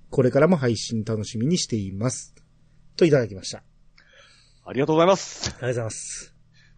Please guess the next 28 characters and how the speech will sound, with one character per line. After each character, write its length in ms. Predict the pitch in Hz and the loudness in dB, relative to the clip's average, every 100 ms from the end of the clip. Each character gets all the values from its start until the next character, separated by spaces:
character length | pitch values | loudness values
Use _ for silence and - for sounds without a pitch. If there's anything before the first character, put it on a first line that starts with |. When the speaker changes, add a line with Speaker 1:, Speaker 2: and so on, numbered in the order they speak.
| - 143 - | -16 -14 -8
Speaker 2:
前 100 | 147 | -6
半 120 | 147 | -6
は 60 | 131 | -8
ち 60 | |
ょ 40 | 131 | -8
っ 0 | |
と 60 | 95 | -8
お 40 | |
叱 160 | 92 95 | -4 -4
り 60 | |
で 60 | 92 | -6
し 80 | - | -8
た 880 | - - - - - - 508 - 247 | -20 -12 -8 -8 -10 -12 -12 0 0
ね。 60 | - - - _ - _ - | 0 -20 -20 _ -20 _ -8
Speaker 1:
<laughs> 240 | 240 185 | 2 4
う 20 | |
ん、 40 | 165 | 4
ま 80 | 143 | 2
あ 60 | |
ま 120 | 123 | 0
あ、 40 | 107 | -4
そ 140 | - | -6
う 20 | 113 | -10
で 60 | |
す 120 | - | -8
ね。 180 | 151 180 - - | -8 -8 -12 -8
Speaker 2:
え 240 | - 117 - | 2 2 2
え。 340 | - - - | -6 -8 -18